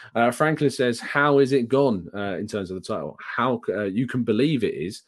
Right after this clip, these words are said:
but stating it as a fact is as ridiculous as saying that we're definitely gonna win the league. Indeed. And I mean, for me, at the start of the season, my expectation was Man City would win the league. And I think for a lot of people, Man City were the favourites to win the title.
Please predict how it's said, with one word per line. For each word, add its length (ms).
but 120
stating 480
it 80
as 100
a 60
fact 420
is 100
as 120
ridiculous 580
as 120
saying 260
that 100
we're 120
definitely 420
gonna 180
win 260
the 100
league. 240
Indeed. 340
And 80
I 40
mean, 180
for 160
me, 280
at 80
the 60
start 200
of 60
the 60
season, 260
my 140
expectation 540
was 120
Man 200
City 260
would 160
win 160
the 80
league. 320
And 100
I 60
think 200
for 120
a 20
lot 140
of 80
people, 580
Man 260
City 340
were 160
the 80
favourites 500
to 80
win 140
the 80
title. 500